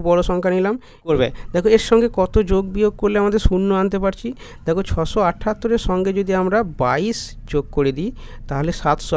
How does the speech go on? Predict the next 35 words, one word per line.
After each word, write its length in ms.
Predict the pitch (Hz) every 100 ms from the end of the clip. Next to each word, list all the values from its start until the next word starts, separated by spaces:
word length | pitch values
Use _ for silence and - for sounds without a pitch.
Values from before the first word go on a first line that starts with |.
| 151
আসবে, 200 | 147 170 - - - -
ঠিক 100 | 220 208
আছে? 100 | 127 - - -
আবার 180 | 131 156 160
আমরা 180 | 165 240 - - 147
বাইশ 220 | 135 147 156 143
বিয়োগও 320 | 156 180 202
করব, 140 | 180 180 208 139
যে 100 | 156 185 -
সংখ্যাটাই 420 | 214 233 240 262 233
যোগ 100 | 240 -
করব, 160 | 254 294 - - - -
সেই 140 | 160 -
সংখ্যাটাই 360 | 170 190 226 320 - - -
বিয়োগ 180 | 135 117 139
করে 120 | 120
নেব, 120 | 117 127 - - -
ঠিক 120 | 247 208
আছে? 120 | 135
তাহলে 200 | 131 143 143 - - - - - -
ছশো 300 | 156 - 214 175
আটাত্তরের 420 | - 196 208 202
সঙ্গে 180 | 196 202 170
বাইশ 160 | 151 170
যোগ 100 | 170 -
করলে 140 | 180 185
হচ্ছে 160 | 190 196 -
সাতশো, 380 | 135 - - 214
তাহলে 180 | - 139 -
সাতশো 320 | 135 139 - 160
বসাবো, 300 | 160 175 190 220 - - 143
into 240 | 147 156 180
দেবো 200 | 190 202 240 - - - 156
এবং 160 | 196 226 - - - - _ - _ - - - 156
বাইশ 280 | 139 156 202